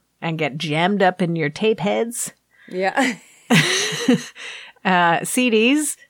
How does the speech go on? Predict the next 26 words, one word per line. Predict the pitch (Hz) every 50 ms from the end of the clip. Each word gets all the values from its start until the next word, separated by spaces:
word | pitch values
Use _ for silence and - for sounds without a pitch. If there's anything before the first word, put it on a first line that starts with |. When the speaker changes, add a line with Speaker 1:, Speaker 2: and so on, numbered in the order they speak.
| _ _ _ _ _ _ _ -
Speaker 1:
the | 196 170 190 196 190 185 -
information | 220 247 - 240 208 196 202 202 - 196
actually | 180 180 180 - 180 170 156
lifts | 151 165 180 185 220 247 240 - - - -
off | 175 180 170 151 135 - - - - - _ _ _ _ _ _ _ _ _ _ -
the | 180 180
disc. | 170 165 151 127 113 - - - - - - _ _ _ _
So | - - 170
it | 156
gets | 156 151 151
burned | - 180 196 202 208 214 214 190
on | 185 175 165 160 175 175
and | 139 165 175
over | 175 165 185
time | 180 180 214 196 180 160 160 165 180 190 202 _ _ _ _ _
lifts | - 160 165 185 190 190 - -
off. | 196 185 175 156 135 143 -
So | - - 180
you, | 170 165 160 165 160 160 151 - _ _ _ - - -
there's | 165 165 165 165 180
nothing | 190 185 175 180 175
you | 165
can | 151 151 147
do | 151 147
about | 135 135 117 -
that. | - - - -